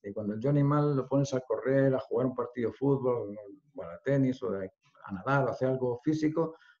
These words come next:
resulta que esa depresión que tenías emocional se te va, ¿m? Y lo mismo cuando estás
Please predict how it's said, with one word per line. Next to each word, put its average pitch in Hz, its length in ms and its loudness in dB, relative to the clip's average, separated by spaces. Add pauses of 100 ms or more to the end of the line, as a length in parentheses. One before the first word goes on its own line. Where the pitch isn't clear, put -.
(120)
resulta 135 480 0
que 113 320 -2
esa 127 220 -2
depresión 127 460 0
que 131 100 0
tenías 131 640 2 (100)
emocional 123 680 0 (320)
se - 180 -4
te 113 120 2
va, 120 420 0
¿m? 131 260 -2 (200)
Y 104 100 -6
lo 110 100 -2
mismo 131 400 2
cuando 117 240 -2
estás 135 460 2